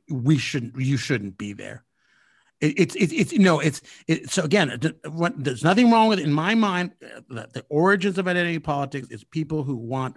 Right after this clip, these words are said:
respect, uh, on dignity and, and the rights that come with that dignity.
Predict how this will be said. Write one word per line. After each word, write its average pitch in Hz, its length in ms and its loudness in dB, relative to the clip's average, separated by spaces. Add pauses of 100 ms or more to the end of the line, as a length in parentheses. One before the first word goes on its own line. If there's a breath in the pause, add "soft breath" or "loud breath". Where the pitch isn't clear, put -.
(120)
respect, 160 560 -6 (380 soft breath)
uh, 135 80 -4 (200)
on 127 240 -4
dignity 208 460 2
and, 135 240 -2 (300 loud breath)
and 135 160 2
the 117 80 -4
rights 160 500 0
that - 200 -8
come 160 300 0
with 127 140 -4
that 117 220 -6
dignity. 107 460 -12